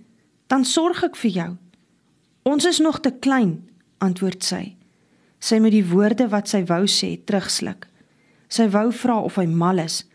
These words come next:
maar sy kan dit mos nie nou sê nie. Jopie is al mens wat vir haar omgee, en hy is sieklik. "Gaan oom Gert nou by Stinie hulle bly?" vra sy. "Ek dink nie so nie."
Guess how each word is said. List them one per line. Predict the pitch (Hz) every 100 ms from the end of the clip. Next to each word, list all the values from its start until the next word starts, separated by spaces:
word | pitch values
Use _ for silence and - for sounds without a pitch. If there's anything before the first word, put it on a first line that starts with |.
| _ _ _ _ -
maar | 185 -
sy | 220
kan | 233 233
dit | 226
mos | 214 202
nie | 240
nou | 175 156
sê | - 175 180
nie. | - 180 - _ _ _ _ _ _ -
Jopie | 208 220 247 208
is | 175 -
al | 226 226
mens | 196 185 180
wat | 180 180
vir | 190
haar | 175 -
omgee, | 180 180 - 175 175 - - _ _ -
en | 214
hy | 214
is | 214 -
sieklik. | 262 254 180 - - _ _ _ _ _ _ _ - -
"Gaan | 277
oom | 277 277
Gert | - 330 -
nou | 311
by | 269
Stinie | 262 - 330 339 339
hulle | 262 226
bly?" | 175 160 - - _ _
vra | - 208 185
sy. | 180 196 190 180 _ _ _ _ _ _ _ -
"Ek | 202 -
dink | 202 196
nie | 254
so | - 202 175
nie." | 165 175